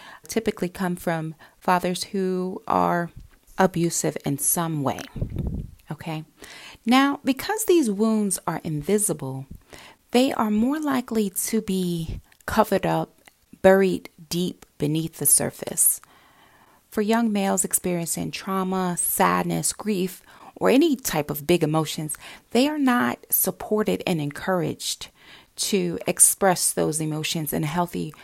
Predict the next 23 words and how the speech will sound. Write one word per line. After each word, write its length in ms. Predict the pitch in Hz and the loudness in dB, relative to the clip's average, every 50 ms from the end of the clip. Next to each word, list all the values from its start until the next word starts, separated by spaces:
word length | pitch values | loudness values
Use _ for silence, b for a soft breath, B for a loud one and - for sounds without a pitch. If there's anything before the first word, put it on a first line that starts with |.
| B B - | B B -4
manner. 400 | 175 185 190 175 156 156 156 - - | 0 2 2 2 0 -2 -4 -4 -2
In 160 | - 175 160 | -2 -2 -2
fact, 440 | - - 226 226 233 220 214 - - _ B B B B B B B B - | -2 0 0 2 2 0 0 -2 -8 _ B B B B B B B B -2
they're 180 | 175 208 233 240 | 0 2 2 2
encouraged 760 | - 214 190 175 - - - 277 339 339 247 - - - - - | 2 0 -2 -2 -4 -4 -2 0 0 0 0 0 -2 -2 -4 -4
to 100 | - 175 | -4 -2
disconnect 720 | 151 202 214 214 - - 180 175 175 208 262 285 - - | 2 2 2 2 2 0 -2 0 2 2 2 2 0 -4
from 200 | - - - 190 | -6 -4 -2 0
their 180 | - 151 151 139 | 0 0 0 0
emotions, 720 | 127 - 147 139 - - - - - - - - - B B B B B B B - | 0 0 -2 -2 -4 -6 -8 -10 -8 -4 -4 -4 -4 B B B B B B B -2
not 240 | 156 170 202 208 - | 0 0 0 0 0
to 100 | - 220 | -2 0
show 240 | - - - 208 196 | 2 2 2 2 2
their 180 | 190 190 185 | 2 0 0
pain, 640 | 180 - - 185 180 180 180 175 175 170 170 170 175 - B B B B B B 226 B | -2 -2 -2 0 2 2 2 2 0 0 -2 -4 -6 -10 B B B B B B -12 B
and 180 | - 156 160 160 | -4 -4 0 2
therefore 400 | 175 180 180 - - 175 165 - - - | 2 2 2 2 2 0 0 0 -2 0
they 180 | 160 180 175 | 2 4 4
never 400 | 175 170 180 196 226 220 226 226 | 4 4 4 2 2 2 0 0
learn 440 | 208 180 185 190 190 190 190 185 180 | 0 2 2 2 4 4 2 0 0
to 280 | - - - 196 - - | -2 -2 -2 -2 -2 -2
effectively 680 | - - - 202 196 196 - 202 180 180 160 160 156 | -4 0 2 2 2 2 0 -2 -4 -2 -2 -2 -2
feel 880 | - - - - - - - 214 226 240 202 - - 73 - - - B | -4 -6 -10 -14 -8 -4 -2 0 4 4 4 4 2 0 -4 -6 -8 B